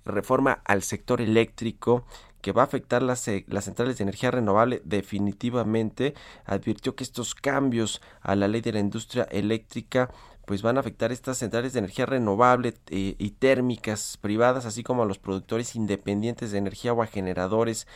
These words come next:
a los que se les otorgaron estos contratos de compra de energía, o estos acuerdos que hizo la Comisión Federal de Electricidad con los privados. La ASOLMEX, que es la Asociación de Energía Eólica aquí en México,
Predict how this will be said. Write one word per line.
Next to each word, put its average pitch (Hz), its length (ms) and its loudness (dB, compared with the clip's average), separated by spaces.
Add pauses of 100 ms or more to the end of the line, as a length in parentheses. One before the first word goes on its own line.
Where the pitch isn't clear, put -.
(180)
a 95 120 -2
los 98 160 -4
que 98 100 -10
se 98 140 -6
les - 160 -8
otorgaron 110 520 0
estos 110 300 -8
contratos 107 720 -4
de 85 120 -8
compra 110 360 -2
de 98 120 -2
energía, 95 300 -2
o - 20 0
estos 156 240 -4
acuerdos 131 560 -2
que 101 100 -6
hizo 110 240 -2
la - 140 -2
Comisión 101 320 -6
Federal 117 200 -2
de 110 80 -2
Electricidad 104 500 -6
con 110 180 -2
los 101 100 -4
privados. 120 580 2 (460)
La 117 400 6
ASOLMEX, 123 1040 0
que - 160 -2
es 127 100 -4
la 123 300 4 (140)
Asociación 107 680 0
de 127 280 2
Energía 101 880 -2
Eólica 107 640 0
aquí 90 180 -6
en 107 140 0
México, 117 560 2